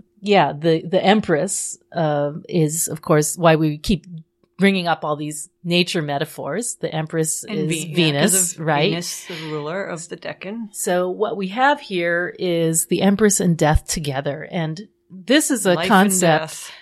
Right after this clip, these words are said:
Speaker 1: a concept that is called in Greek the concept of eros versus thanatos. The
Speaker 2: Yeah.
Speaker 1: idea
Speaker 2: Yeah.
Speaker 1: of,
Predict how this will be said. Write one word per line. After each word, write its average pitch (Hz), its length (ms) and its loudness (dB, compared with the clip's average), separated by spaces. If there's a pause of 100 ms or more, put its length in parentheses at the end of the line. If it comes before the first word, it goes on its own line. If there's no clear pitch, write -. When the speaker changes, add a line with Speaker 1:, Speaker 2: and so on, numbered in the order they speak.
(240)
Speaker 1:
a 180 140 2
concept 190 880 2 (140)
that 165 380 0 (140)
is 208 220 2
called 185 380 2
in 160 120 0
Greek 156 380 -4 (160)
the 196 60 -10
concept 175 460 -6
of - 160 -12
eros 180 400 4
versus 160 420 -2
thanatos. - 760 -2
The 180 140 -6
Speaker 2:
Yeah. 165 320 0
Speaker 1:
idea 170 520 4
Speaker 2:
Yeah. 165 100 -2
Speaker 1:
of, 151 160 -4